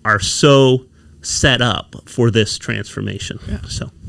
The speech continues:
Speaker 2: A-, and so do you see that really changing the role of the system integrator within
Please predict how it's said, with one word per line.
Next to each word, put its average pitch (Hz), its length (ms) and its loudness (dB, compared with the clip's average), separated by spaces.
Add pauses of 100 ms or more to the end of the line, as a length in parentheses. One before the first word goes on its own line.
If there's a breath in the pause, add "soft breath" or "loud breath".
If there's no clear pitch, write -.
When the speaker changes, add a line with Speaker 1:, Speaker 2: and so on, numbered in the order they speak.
(200)
Speaker 2:
A-, 165 200 -8
and 165 140 2
so 165 120 2
do 151 120 2
you 285 60 4
see 330 200 0
that 247 260 -2
really 147 340 0 (160)
changing 151 640 2
the 131 80 4
role 123 300 4
of 123 80 0
the 113 60 0
system 123 340 -2
integrator 120 580 0
within 120 560 2